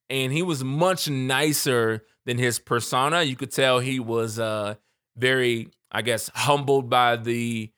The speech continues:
uh, experience, and people lined up to take pictures with him. And, um,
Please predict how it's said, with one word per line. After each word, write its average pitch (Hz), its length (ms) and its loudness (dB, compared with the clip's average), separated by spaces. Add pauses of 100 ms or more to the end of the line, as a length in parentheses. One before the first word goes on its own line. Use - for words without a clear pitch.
(260)
uh, 107 200 -2
experience, 143 880 -2
and 110 120 -10
people 120 280 -8
lined 113 320 -2
up 110 80 -4
to 110 100 -18
take 110 260 -10
pictures 127 380 -6
with 127 220 -4
him. 127 340 -4
And, 90 260 -6 (380)
um, 107 600 0